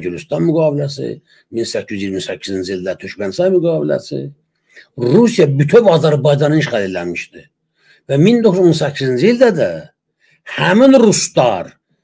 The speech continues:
və Amerika, Avropa tələb eləmişdilər Azərbaycandan ki, Yerevanı verməsəz, güzəşt eləməsəz ermənilərə,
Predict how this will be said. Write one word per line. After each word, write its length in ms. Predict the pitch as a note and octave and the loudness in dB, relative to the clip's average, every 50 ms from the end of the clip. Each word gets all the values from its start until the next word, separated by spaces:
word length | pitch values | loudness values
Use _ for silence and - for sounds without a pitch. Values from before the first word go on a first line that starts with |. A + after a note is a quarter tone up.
| _ _ _ _ B2 | _ _ _ _ -2
və 200 | B2 D3 E3 E3+ E3+ E3+ E3 E3+ - - | 2 4 4 4 4 4 2 0 -2 -2
Amerika, 760 | - E3+ F#3 G#3 A#3+ C4 C4+ C4 A#3 G3 - - D3 C3 - - - - _ - | 0 2 2 4 6 8 8 8 6 6 2 0 0 0 -2 -6 -18 -16 _ 0
Avropa 600 | F#3 F#3+ F3+ F#3 B3 B3+ C4 A#3 - G3 F3+ - | 0 0 2 2 4 4 4 6 4 2 0 0
tələb 380 | - - F#3+ A3 A#3+ A#3+ A#3 G3+ | 0 0 2 2 4 4 2 2
eləmişdilər 600 | F3+ E3+ D#3 C#3+ C#3+ C#3 - - C#3+ C#3+ D3+ D3 | 2 2 0 0 -2 -6 -6 -4 -2 0 2 2
Azərbaycandan 680 | C#3 C#3 C#3 C3+ B2+ A#2 A#2+ A#2 A2 G#2+ G#2+ G2+ G2 G2 F2 | 2 0 -2 -2 -4 -4 -6 -6 -6 -8 -10 -10 -10 -12 -14
ki, 200 | - E2+ D#2+ _ _ _ _ _ _ _ _ _ _ _ _ _ _ _ - | -16 -20 -20 _ _ _ _ _ _ _ _ _ _ _ _ _ _ _ -6
Yerevanı 560 | A2 B2 E3 F#3 G#3 G#3 G#3 A3 A3 A#3 A#3+ A3 | 0 2 4 4 4 4 4 4 2 2 4 6
verməsəz, 500 | A3+ A3+ G#3+ G3+ F#3+ F3 C#3+ F3 E3+ D3 D3+ | 6 6 6 4 2 0 0 -2 -2 -2 -4
güzəşt 320 | D#3+ D#3+ G#3+ G3 - F#3+ | 0 2 2 2 2 2
eləməsəz 480 | F#3+ A3+ C4 C4 C4 A#3+ B3+ C4+ A#3+ A#3+ | 2 4 4 4 4 4 4 4 6 6
ermənilərə, 720 | A3+ G#3 F#3 F3 D#3+ D3 C3 A#2+ A2+ G2+ F#2+ F2+ E2 | 4 4 4 2 0 0 -2 -2 -2 -4 -4 -6 -10